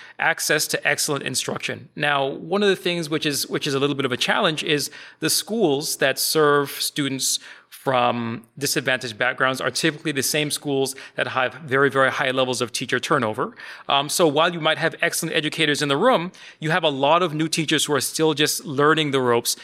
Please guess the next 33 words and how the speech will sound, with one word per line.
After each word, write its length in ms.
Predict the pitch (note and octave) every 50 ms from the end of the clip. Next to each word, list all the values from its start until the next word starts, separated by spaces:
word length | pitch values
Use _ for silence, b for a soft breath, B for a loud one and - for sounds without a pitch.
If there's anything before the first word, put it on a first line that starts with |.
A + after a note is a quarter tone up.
| B B
in 140 | - C#3+ C3+
those 180 | C#3+ C#3 -
schools 220 | - - D3 A#2+ C#3+
at 40 |
the 80 | - B2+
same 240 | - - C3 B2 A#2
time. 280 | - D3 D3 C3 B2
So 140 | - - E3+ D3+
what 160 | D3+ E3 D#3+
that 140 | F3 D#3+ D#3
means 300 | F#3+ B3 C4+ B3 F3 D#3+
is 140 | D#3+ C3+
the 80 | C#3 D3
students 420 | - - - A#3+ A#3+ G3 E3 - - B B B B B
who 80 | - D3+
are 60 | D3
in 160 | - - F#3+
the 80 | G3 F#3
schools 360 | - - - F3+ E3+ E3+ D#3+
that 120 | D#3+ D3 C3+
have 280 | - D#3 C#3+ C#3+ C3+
the, 300 | - C#3+ C3+ C3 C3 C3 - _ _ b b b b -
typically 580 | - F#3+ F#3 F#3+ F#3 - D#3 C#3 C3 B2 B2 B B B B B
their 100 | C3+ C3
families 480 | - - D3+ D#3+ E3 E3 D3+ C#3 C3
have 200 | C3 C3+ C3 A#2+
less 220 | B2 B2+ B2 - -
resources, 640 | C3 A#2+ - - B2+ A2+ - C3 B2 A#2+ A#2 - - - -
um, 220 | - C#3 C3 B2+
at 120 | C3+ C3 A#2+
their 100 | C3+ B2+
disposal. 560 | A#2+ A#2 - - C3+ A#2+ A2 A#2+ A#2 A#2 - B B B B B
Oftentimes, 680 | A#2 C3 - C#3+ C3 - C#3+ C3 A#2+ B2 B2 A#2 -